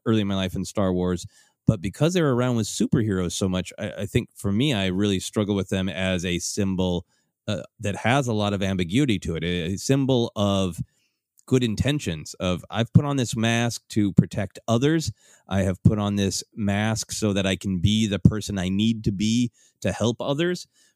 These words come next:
But then there's been so much great storytelling just in superheroes and, and in other places about the dangers of that, the dangers of hiding who you are, the danger of not being accountable, uh, for your actions. What does that do to society? Or, you know,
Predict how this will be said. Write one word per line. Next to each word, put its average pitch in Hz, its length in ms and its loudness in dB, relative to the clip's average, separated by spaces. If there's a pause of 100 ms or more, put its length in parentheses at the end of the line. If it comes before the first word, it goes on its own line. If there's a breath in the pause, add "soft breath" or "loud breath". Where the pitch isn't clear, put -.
But 107 80 0
then 113 120 2
there's 98 160 -2
been 101 180 -2
so 107 140 -2
much 101 200 -4
great 98 220 -4
storytelling 90 600 -4 (280)
just 156 300 -2
in 101 80 -2
superheroes 82 580 -4
and, 82 220 -6
and 85 100 -6
in 82 100 -4
other 143 180 0
places 85 440 -6
about 90 440 -2 (960)
the 104 160 0
dangers 113 420 0
of 80 100 -6
that, 73 260 -8
the 95 120 -8
dangers 95 420 0
of 82 240 -6 (180)
hiding 101 480 0
who 95 120 -4
you 90 180 0
are, 90 280 0
the 85 120 -2
danger 85 420 -2
of 80 180 -6
not 85 360 -4
being 90 200 -2
accountable, 87 760 -4 (340 soft breath)
uh, 85 200 -4
for 92 180 -2
your 85 140 0
actions. 85 460 -4
What 87 80 -2
does 80 100 -2
that 85 160 -4
do 87 140 -2
to 82 120 -4
society? 92 640 -2
Or, 73 100 -6
you 80 240 -2
know, 82 220 -4